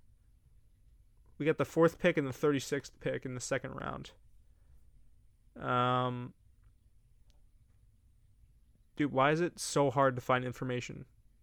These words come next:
Andrew Thomas, the offensive tackle.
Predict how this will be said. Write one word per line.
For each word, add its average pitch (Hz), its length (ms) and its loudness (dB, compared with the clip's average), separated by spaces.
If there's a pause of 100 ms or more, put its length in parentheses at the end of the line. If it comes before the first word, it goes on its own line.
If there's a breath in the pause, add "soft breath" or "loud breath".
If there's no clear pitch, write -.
(1800)
Andrew 165 260 6
Thomas, 131 540 4
the 147 100 2
offensive 139 420 4
tackle. 123 480 4